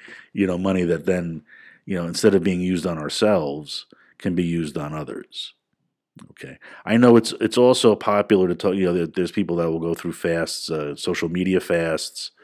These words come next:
or will not watch television, or, or will not, uh, let's say, use the internet, or, you know, there's other things they will, f-, you know, a media fast. There's other things that people will do, and that's good. All right, I'm not, I ain't knocking it.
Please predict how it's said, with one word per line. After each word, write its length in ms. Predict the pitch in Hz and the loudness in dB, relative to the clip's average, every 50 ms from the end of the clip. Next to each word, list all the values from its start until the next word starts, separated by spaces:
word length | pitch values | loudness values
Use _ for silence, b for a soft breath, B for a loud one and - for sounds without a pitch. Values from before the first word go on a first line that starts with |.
| B B B B B B B B B B B B B | B B B B B B B B B B B B B
or 180 | - 90 90 87 | -4 -2 0 2
will 120 | 85 85 | 2 0
not 200 | 85 85 80 80 | 0 -2 -4 -2
watch 240 | 78 80 78 - - | -4 -4 -4 -4 -2
television, 600 | - 101 95 95 92 85 90 90 82 80 90 82 | 2 4 4 4 4 4 2 2 2 0 -2 -4
or, 180 | 80 80 76 78 | -4 -4 -4 -4
or 200 | 73 76 80 78 | -4 -4 -6 -6
will 160 | 76 78 76 | -6 -6 -8
not, 300 | 76 80 80 156 156 - _ - - | -8 -8 -8 -8 -10 -12 _ -6 -6
uh, 140 | 80 78 76 | -4 -4 -4
let's 280 | - 73 73 73 - | -6 -6 -8 -8 -6
say, 80 | - 82 | -6 -6
use 220 | 80 82 80 71 | -4 -6 -8 -8
the 140 | 65 80 85 | -8 -6 -4
internet, 500 | 90 85 - - 87 87 85 82 80 76 | -4 -4 -2 -2 -2 -2 -2 -4 -4 -4
or, 240 | 76 76 76 71 67 - - | -6 -8 -8 -10 -12 -12 -8
you 60 | 90 | -6
know, 60 | 87 87 | -4 -2
there's 220 | 87 85 90 90 | -2 -2 0 2
other 380 | 95 95 95 90 87 82 - B B B B B B B | 4 4 6 4 4 2 0 B B B B B B B
things 240 | B 113 104 98 87 | B 0 2 2 2
they 120 | 87 87 85 | 2 2 2
will, 160 | - 73 - | 2 0 -4
f-, 140 | - - - | -6 -6 -4
you 220 | - 85 92 85 | -4 -2 -2 -4
know, 60 | 80 78 | -4 -4
a 60 | 80 | -4
media 420 | 85 87 92 95 90 98 95 85 | -4 -2 -2 0 2 2 0 0
fast. 520 | - - 90 85 82 82 80 76 - - - | 0 0 0 0 0 0 -2 -4 -6 -6 -6
There's 140 | 85 80 | -4 -2
other 240 | 92 90 87 82 - - _ _ _ - | -2 0 -2 -2 -4 -8 _ _ _ -8
things 180 | - 95 87 76 | -6 -6 -4 -4
that 100 | 85 78 | -4 -4
people 260 | - 90 78 78 82 | -4 -4 -4 -4 -4
will 60 | 85 | 0
do, 140 | 90 107 101 | 2 4 4
and 80 | 101 117 | 4 2
that's 180 | 135 127 - | 0 -2 -4
good. 640 | - 95 95 101 123 143 120 87 76 67 65 71 - - - | -8 -10 2 8 10 10 10 10 8 4 -2 -10 -20 -18 -16
All 80 | - 78 | -12 -10
right, 180 | 82 87 90 | -6 -6 -4
I'm 120 | 90 85 87 | -4 -4 -6
not, 240 | 95 98 95 - - _ _ _ - | -6 -6 -6 -8 -10 _ _ _ -10
I 180 | 90 90 85 - - | -8 -8 -8 -6 -4
ain't 220 | 113 117 117 - 90 | -2 -2 -2 -4 -6
knocking 480 | 95 95 98 98 95 95 - - 87 | -8 -4 -2 -4 -4 -4 -4 -6 -6
it. 200 | - - - - | -6 -8 -14 -16